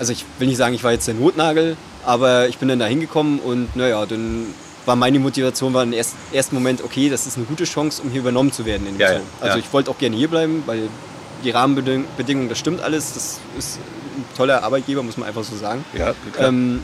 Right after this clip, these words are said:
Speaker 1: unter den Zoos vor allem auch, also man kennt ja auch andere Zoos und so. Ja, und dann bin ich zu den Elefanten gekommen und hab dann natürlich auch ganz andere Sachen machen dürfen als als Lehrling, logischerweise.
Speaker 2: Aber darf ich noch mal fragen, warum
Speaker 1: Ja.
Speaker 2: hattest du so ein bisschen so,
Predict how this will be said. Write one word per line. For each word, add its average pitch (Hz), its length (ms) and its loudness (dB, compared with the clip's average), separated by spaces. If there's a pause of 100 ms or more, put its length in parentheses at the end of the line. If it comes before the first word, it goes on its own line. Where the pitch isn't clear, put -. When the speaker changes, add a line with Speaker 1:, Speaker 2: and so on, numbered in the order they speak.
(140)
Speaker 1:
unter 147 220 2
den 120 100 0
Zoos 151 260 0
vor 139 120 0
allem 139 160 0
auch, 127 100 -2
also 113 140 -4
man 110 120 -6
kennt 120 160 -4
ja 131 60 0
auch 110 100 0
andere 135 360 0
Zoos 143 400 -2
und 135 100 -8
so. 135 240 -2 (520)
Ja, 139 120 6
und 127 100 4
dann 127 80 0
bin 131 80 2
ich 120 100 -6
zu - 80 -4
den 120 100 0
Elefanten 127 320 -2
gekommen 147 380 0
und 123 80 -8 (360)
hab - 180 -12
dann 127 120 2
natürlich 139 420 0
auch 127 120 -6
ganz 123 200 0
andere 120 200 -4
Sachen 117 240 -4
machen 113 200 -6
dürfen 113 240 -6
als 117 200 -10
als 107 160 -10
Lehrling, 104 280 -6
logischerweise. 101 680 -8
Speaker 2:
Aber 95 100 -6
darf 98 160 0
ich 131 60 -2
noch 135 80 2
mal 127 60 2
fragen, 131 220 0
warum 120 200 4
Speaker 1:
Ja. - 80 4
Speaker 2:
hattest 160 200 -2
du 156 40 -2
so 147 100 0
ein 147 60 0
bisschen 156 640 0
so, 131 460 2